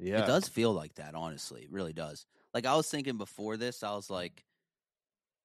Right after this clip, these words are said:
Speaker 2: it f-, like, I literally was thinking before we started, I was like, "I feel like we haven't recorded in so long," which we have, but it's just this kinda us three.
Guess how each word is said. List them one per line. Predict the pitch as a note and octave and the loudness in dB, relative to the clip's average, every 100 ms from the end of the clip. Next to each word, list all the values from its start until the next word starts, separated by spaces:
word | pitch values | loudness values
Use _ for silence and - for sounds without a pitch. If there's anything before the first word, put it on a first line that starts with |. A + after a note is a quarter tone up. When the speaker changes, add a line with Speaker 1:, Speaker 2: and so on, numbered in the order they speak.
| _ _ _ _ _ _ _ _ _ - | _ _ _ _ _ _ _ _ _ -8
Speaker 2:
it | A#2+ | -8
f-, | - - - | -8 -18 -2
like, | A#2+ A2+ - | -2 -2 0
I | A#2 | 0
literally | A2+ A#2+ C3 | 0 2 2
was | A2 | 0
thinking | - A2 F#2+ | -2 -2 -4
before | E2+ G2 | -4 -4
we | F2 | -4
started, | - F#2+ F2+ | -2 0 0
I | |
was | E2+ | -2
like, | E2+ - | -8 -10
"I | F#2 | -12
feel | - C#3+ | -2 0
like | D#3+ C#3 | 0 0
we | A#2+ | 0
haven't | A#2 B2 G2 | 0 0 0
recorded | F#2+ - A#2+ A2+ F#2+ | -2 0 2 2 0
in | F2 | -4
so | - G2 F#2 | -4 -4 -2
long," | F2 G2 G2+ | -2 -2 -4
which | F#2 - | -6 -6
we | F2+ - | -10 -4
have, | B2+ A#2 F2+ F2 _ _ _ _ | 0 0 0 -6 _ _ _ _
but | G#2 | -4
it's | F#2+ - | -2 -4
just | G2 E2+ F2+ | -8 -8 -10
this | F#2+ F2+ | -6 -6
kinda | - F2+ E2+ E2+ D#2+ _ _ _ _ - | -8 -10 -8 -8 -12 _ _ _ _ -12
us | F2 - | -10 -10
three. | - F2+ D#2 D2+ | -8 -8 -8 -12